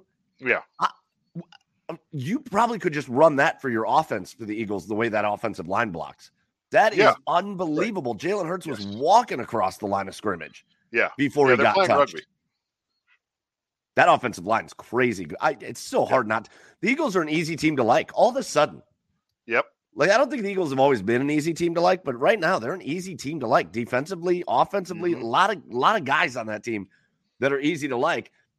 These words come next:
Speaker 2: And of course, the first one on that list, if you're a Clevelander, is Jason Kelce. And man, just watching him just drooling.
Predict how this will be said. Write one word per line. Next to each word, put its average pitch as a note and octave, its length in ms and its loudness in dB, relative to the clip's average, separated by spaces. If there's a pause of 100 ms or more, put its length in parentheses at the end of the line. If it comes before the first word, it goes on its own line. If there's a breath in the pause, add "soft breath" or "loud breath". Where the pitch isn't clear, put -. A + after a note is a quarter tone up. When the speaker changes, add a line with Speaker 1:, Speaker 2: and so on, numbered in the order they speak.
Speaker 2:
And C#3 100 0
of A#2 120 -6
course, C3 500 -2 (320)
the B2+ 160 -2
first D3+ 360 -2
one D3+ 180 4
on C3 120 0
that A2 200 0
list, C3 480 0 (340)
if A#2+ 160 -2
you're C3+ 140 2
a G#2+ 40 -6
Clevelander, C3+ 540 0
is F#2 80 -8
Jason A#2+ 380 -2
Kelce. A#2 420 -2
And G2 140 -12 (240)
man, G#2+ 420 -4 (160)
just C3+ 220 -4
watching G#2 340 -4
him F#2+ 160 -8
just A2+ 240 -8
drooling. E2+ 480 -8